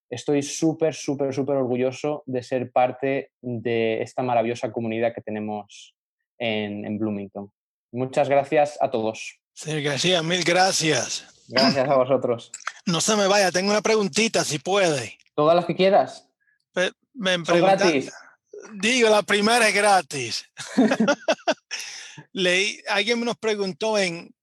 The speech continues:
Speaker 2: Facebook, siendo español, ¿cuándo aprendiste tú a hablar inglés? Ya que lo hablas muy bien para haber llegado hace cuatro años. Being Spaniard, how did you learn English?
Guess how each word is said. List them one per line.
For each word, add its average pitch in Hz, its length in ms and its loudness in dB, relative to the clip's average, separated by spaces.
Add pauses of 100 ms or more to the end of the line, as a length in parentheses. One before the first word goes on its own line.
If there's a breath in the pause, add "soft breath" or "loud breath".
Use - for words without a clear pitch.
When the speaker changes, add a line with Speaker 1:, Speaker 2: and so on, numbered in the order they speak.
Speaker 2:
Facebook, 185 840 -8 (2250 loud breath)
siendo 240 560 -4
español, 180 840 -4 (1040)
¿cuándo 226 340 -4
aprendiste 202 540 -4
tú 185 140 -4
a 185 60 2
hablar 175 240 0
inglés? 143 600 -8 (220)
Ya 196 160 -2
que 208 100 -8
lo 190 140 -2
hablas 196 260 -2
muy 190 160 -4
bien 185 260 -2
para 160 200 0
haber 180 200 0
llegado 175 280 0
hace 175 100 -4
cuatro 160 340 -6
años. 139 600 -8 (580)
Being 226 300 -4
Spaniard, 180 560 -4
how 175 180 -4
did 220 200 -8
you 220 140 -8
learn 214 200 -4
English? 147 640 -8